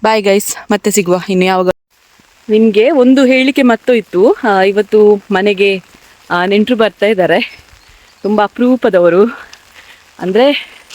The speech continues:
ಆ, ಯಾರಂತ ಹೇಳಿದ್ರೆ ನಂಗೆ ಅಜ್ಜ ಅಜ್ಜಿ ಆಗ್ತದಂತೆ. ಅಮ್ಮನಿಗೆ ಚಿಕ್ಕಪ್ಪ ಚಿಕ್ಕಮ್ಮ, ಆ, ನನ್ಗೆ ಅಜ್ಜ ಅಜ್ಜಿ ಆಗ್ತದೆ ಅವರು. ಆದ್ರೆ ಅಜ್ಜ ಅಜ್ಜಿ ಥರ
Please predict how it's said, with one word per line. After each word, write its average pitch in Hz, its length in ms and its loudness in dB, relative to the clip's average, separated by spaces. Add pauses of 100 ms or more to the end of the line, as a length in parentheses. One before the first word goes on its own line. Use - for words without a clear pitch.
(640)
ಆ, 180 200 -2
ಯಾರಂತ 240 460 0
ಹೇಳಿದ್ರೆ 247 360 0
ನಂಗೆ 254 200 2
ಅಜ್ಜ 196 280 -4
ಅಜ್ಜಿ 254 180 -2
ಆಗ್ತದಂತೆ. 233 600 -2
ಅಮ್ಮನಿಗೆ 208 540 0 (540)
ಚಿಕ್ಕಪ್ಪ 254 380 -4
ಚಿಕ್ಕಮ್ಮ, 165 460 -4 (1040)
ಆ, 214 140 2
ನನ್ಗೆ 277 260 2
ಅಜ್ಜ 233 280 -2
ಅಜ್ಜಿ 202 180 -2
ಆಗ್ತದೆ 160 320 -4
ಅವರು. 160 320 0 (920)
ಆದ್ರೆ 294 200 -2
ಅಜ್ಜ 277 220 -2
ಅಜ್ಜಿ 302 160 0
ಥರ 339 160 -2